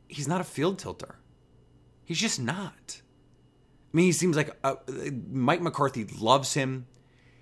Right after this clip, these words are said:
He is versatile. He is solid. But that's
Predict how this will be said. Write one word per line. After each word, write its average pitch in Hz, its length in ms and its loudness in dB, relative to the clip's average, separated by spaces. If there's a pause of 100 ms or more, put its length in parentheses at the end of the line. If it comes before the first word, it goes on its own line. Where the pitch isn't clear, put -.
He 120 220 2
is 107 260 0 (340)
versatile. 127 680 2
He 113 180 -2
is 101 100 -2
solid. 95 680 2 (1000)
But - 120 -6
that's 131 260 2